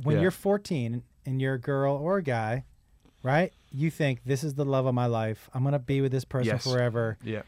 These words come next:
Speaker 1: If they say they wanna see a picture of my tits, they're not gonna show anybody. And guess what? They're gonna show fucking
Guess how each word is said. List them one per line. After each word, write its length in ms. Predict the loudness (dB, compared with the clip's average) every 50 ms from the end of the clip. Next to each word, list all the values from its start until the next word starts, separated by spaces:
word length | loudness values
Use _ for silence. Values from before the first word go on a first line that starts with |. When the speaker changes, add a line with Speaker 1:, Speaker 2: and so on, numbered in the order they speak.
| _ -8
Speaker 1:
If 160 | -6 -6 -2 2
they 180 | 4 4 4
say 300 | 2 2 0 2 2 2
they 160 | 2 4 2 2
wanna 180 | 4 2 2 0
see 140 | 0 -2 -2
a 60 | -2
picture 320 | 0 -2 -2 0 0 0
of 60 | 0 2
my 120 | 0 0
tits, 440 | 0 0 0 0 0 -2 -6 -14 -8 -4
they're 140 | -2 0
not 160 | 2 2 0 0
gonna 160 | 0 -2 -2
show 220 | -2 0 0 2
anybody. 540 | 2 2 0 0 0 0 0 0 -2 -2 -2
And 120 | -2 -2
guess 220 | 0 0 0 0 -2
what? 240 | -4 -6 -6 -8 -14 _ _ _ _ -10
They're 100 | -4 0
gonna 160 | 0 0 0
show 520 | 0 -2 0 0 2 2 2 0 0 -2 -6 _ _ _ _ _
fucking 720 | _ -20 -10 -2 0 0 0 0 0 -2 -2 -2 -2 -4